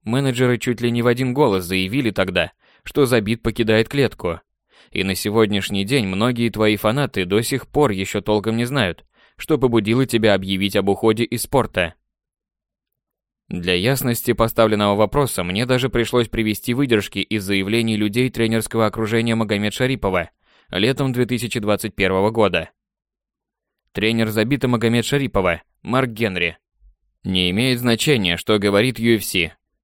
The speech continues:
Забит уже чемпион в моём сердце. Если он захочет драться, я знаю, что мой брат наверняка выиграет титул. Он доминировал над всеми на своём пути.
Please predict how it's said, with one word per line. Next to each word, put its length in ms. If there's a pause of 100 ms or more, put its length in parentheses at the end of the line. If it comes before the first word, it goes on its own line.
(220)
Забит 420
уже 240
чемпион 460
в 20
моём 280
сердце. 560 (140)
Если 280
он 100
захочет 440
драться, 560
я 180
знаю, 300
что 180
мой 160
брат 300
наверняка 560
выиграет 440
титул. 400 (460)
Он 240
доминировал 540
над 160
всеми 320
на 140
своём 340
пути. 400